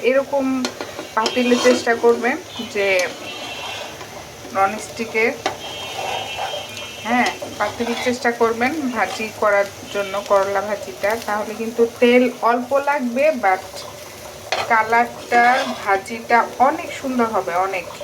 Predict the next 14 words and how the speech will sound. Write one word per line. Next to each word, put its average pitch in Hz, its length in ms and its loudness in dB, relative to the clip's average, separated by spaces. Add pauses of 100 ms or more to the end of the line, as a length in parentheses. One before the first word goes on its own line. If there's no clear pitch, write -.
(1900)
আমি 226 200 -2
বুঝাইতে 247 560 0
পারতেছি 269 600 -2 (100)
কিনা 254 240 2
জানি 233 380 2
না, 247 340 2 (160)
কিন্তু 233 280 -2
সামনাসামনি 247 880 4 (120)
এত 226 340 -2
সুন্দর 254 760 4
কালার 220 420 4
এসেছে, 233 760 0
মাশাআল্লাহ, 180 600 -2 (760)
দেখতেই, 294 720 2